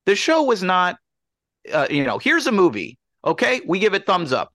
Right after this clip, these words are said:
Okay, next movie. Like, the, the thumbs were this thing at the end that they would just kind of recap what they had discussed on the show.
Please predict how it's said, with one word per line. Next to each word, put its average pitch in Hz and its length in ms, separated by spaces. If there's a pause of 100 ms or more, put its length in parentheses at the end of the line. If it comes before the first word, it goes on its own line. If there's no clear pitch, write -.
Okay, 196 260
next 160 340
movie. 110 480
Like, 208 220
the, 202 140
the 190 180
thumbs 262 420
were 214 120
this 196 200
thing 202 260
at 185 100
the 151 180
end 135 460
that 110 180
they 117 180
would 113 160
just 123 200
kind 123 180
of 110 80
recap 127 560
what 127 180
they 120 100
had 113 120
discussed 107 420
on 104 120
the 107 80
show. 120 440